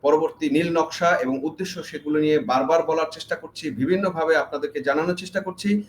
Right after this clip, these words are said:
আবারও সেরকম একটা রিপোর্ট আপনার, আমার সামনে এলো এবং সেই রিপোর্টটা নিয়ে আপনাদেরকে জানানোর জন্য আপনাদের সামনে আসলাম। বাংলাদেশ একসময় মুক্তিযুদ্ধ বিজয়ী এবং স্বাধীনতার পথে দৃঢ় দেশ,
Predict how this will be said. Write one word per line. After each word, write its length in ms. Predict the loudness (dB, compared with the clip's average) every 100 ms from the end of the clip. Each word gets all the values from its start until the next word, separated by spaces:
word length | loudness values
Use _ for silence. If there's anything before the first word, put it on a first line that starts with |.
| _ _
আবারও 320 | 0 6 6
সেরকম 400 | 6 2 -2 -2
একটা 260 | -4 -2 0
রিপোর্ট 400 | 0 2 2 2
আপনার, 300 | 2 0 -2
আমার 220 | -2 -2
সামনে 320 | -2 -2 0
এলো 320 | 2 2 0 -2 _
এবং 180 | -4 -2
সেই 280 | -2 2 4
রিপোর্টটা 400 | 4 -2 2 4
নিয়ে 140 | 6
আপনাদেরকে 600 | 2 2 0 0 0 0 -2 -16 -18
জানানোর 380 | 2 4 6 2
জন্য 200 | 0 0
আপনাদের 360 | 2 2 -4 -6
সামনে 280 | -4 0 -2
আসলাম। 280 | -4 -4
বাংলাদেশ 520 | 2 8 8 6 2 -8 _ -4
একসময় 360 | -2 0 0
মুক্তিযুদ্ধ 520 | 0 -2 -6 -4 0 0
বিজয়ী 500 | 0 2 2 0 -2
এবং 180 | -4 -4
স্বাধীনতার 520 | -2 0 0 0 -2 -2
পথে 220 | -4 -2
দৃঢ় 320 | 0 2 2
দেশ, 420 | 4 2 0 -12